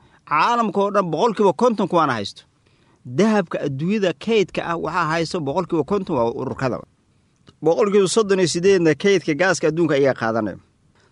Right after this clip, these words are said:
Sidoo kale waxaa la yidhahdaa boqolkiiba lixdan iyo toddobo kaydka dhuxusha ee dhulka laga qodana ayaa qaadanaya. Marka aad bay uga sarreeyaan dhan walbaba ururada kaleeto. Dhinaca kale markaan fiirino, dhaqaalaha markaan fiirino,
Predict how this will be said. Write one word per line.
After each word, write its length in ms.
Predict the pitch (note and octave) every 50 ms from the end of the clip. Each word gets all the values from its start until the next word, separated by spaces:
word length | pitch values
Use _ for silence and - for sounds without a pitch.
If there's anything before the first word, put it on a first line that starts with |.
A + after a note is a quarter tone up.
| _
Sidoo 300 | - - G3+ C4+ C#4 B3 G#3+
kale 180 | - G#3+ G3+
waxaa 240 | G3 F3+ C#3 E3 G#3
la 60 | G3+
yidhahdaa 200 | F3 E3 D#3 C#3+
boqolkiiba 600 | C3 A#2+ C3+ C3 F3 A3+ A3 D#3+ - F#3+ F3 E3 D#3
lixdan 360 | E3 G#3 F#3 F#3+ F#3 F3 D#3+
iyo 100 | D3+ C#3+
toddobo 420 | - D3+ C#3 C3 D3+ D#3+ F#3 A3+ - - - - _ _ _ _ _ _ _ _ _ _ _ -
kaydka 360 | - F3+ G3+ G3+ E3 - - D3
dhuxusha 460 | C#3+ C3+ - - E3+ E3+ - - E3+ F3 E3
ee 120 | - B2+ C#3
dhulka 300 | D#3+ D#3+ E3 - - C#3+ B2+
laga 220 | B2+ C#3 D#3+ F3 D#3
qodana 380 | - E3+ F#3+ G3 G#3 G#3 G#3 G3+ - _ _ _ _ _ _ _ _ -
ayaa 260 | C3 C3 B2+ A2+ G2+
qaadanaya. 460 | - G2 F#2+ G2+ G#2 G2 F2+ F#2 - _ _ _ _ _ _ _ _ _ _ _ _ _ _ _ -
Marka 260 | C#3 D3 C#3+ - - - - - - - - - - _ _ _ _ _ - -
aad 340 | - A3+ B3+ E4 D4+ F#3 D3 D3
bay 180 | C3+ C3+ D#3+ -
uga 200 | C#3 C#3+ D3+ D#3
sarreeyaan 600 | - - - B2+ C3+ B2+ A#2 A2+ A#2 A#2 A#2 A#2 C3 - _ -
dhan 160 | G#3 G#3+ G#3 F3
walbaba 400 | D3+ C#3+ C3+ A#2+ A#2+ B2+ B2+ G#2+ - -
ururada 340 | A#2 A2+ A#2 C3+ B2+ A2+
kaleeto. 400 | - - G#2 F#2+ F#2+ F#2 - - - _ _ _ _ _ _ _ _ _ -
Dhinaca 240 | G#3+ A#3 G3+ F3+ D#3+
kale 120 | F3+ F3
markaan 260 | G3 F#3+ - E3+ C#3+ B2+
fiirino, 440 | - - A2+ A2 G#2 G2 F#2+ E2+ - - _ - _ _ _ _ _ _ _ _ _ _ _ -
dhaqaalaha 460 | G#2+ G2+ - G#2 A2+ A#2+ C3 B2+ A#2+
markaan 280 | A#2+ A#2+ - A#2 G2+ F#2
fiirino, 360 | - - F#2 E2+ F2 E2 -